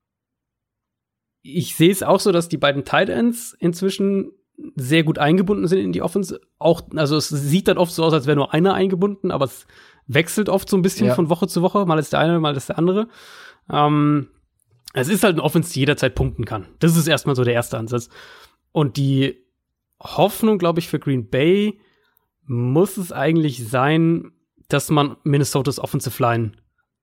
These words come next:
Speaker 1: zusetzen kann.
Speaker 2: Ja.
Speaker 1: Und da wäre mein allererst, also du hast natürlich die beiden guten Edge Rusher, die jetzt auch gegen, gegen Chicago sehr, sehr gut waren, aber die, ähm, die Vikings sind ja auf Tackle eigentlich ganz gut. Äh, mein erster Ansatz wäre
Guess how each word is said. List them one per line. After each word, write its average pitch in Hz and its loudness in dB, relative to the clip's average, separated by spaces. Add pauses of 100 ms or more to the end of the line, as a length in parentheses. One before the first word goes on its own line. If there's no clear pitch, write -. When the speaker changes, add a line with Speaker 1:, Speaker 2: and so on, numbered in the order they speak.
(120)
Speaker 1:
zusetzen 123 -4
kann. 117 -6
Speaker 2:
Ja. 139 -2
Speaker 1:
Und 170 -2
da 143 2
wäre 139 2
mein 143 0 (320)
allererst, 139 0
also 139 0
du - 4
hast 160 0
natürlich 147 -2
die 147 -2
beiden 131 0
guten 123 -6
Edge 196 0
Rusher, 185 0
die 139 -4
jetzt 131 -4
auch 135 -4
gegen, 131 -4 (420)
gegen 123 -6
Chicago 170 2
sehr, 147 2
sehr 135 -2
gut 143 -8
waren, 151 0
aber 123 -2
die, 123 -2 (500)
ähm, 120 -2
die 113 -4
Vikings 147 2
sind 156 2
ja 170 4
auf - -4
Tackle 151 -2
eigentlich 139 -2
ganz - -10
gut. 190 0 (800)
Äh, 131 -8
mein 151 -2
erster 160 0
Ansatz 143 -2
wäre 131 0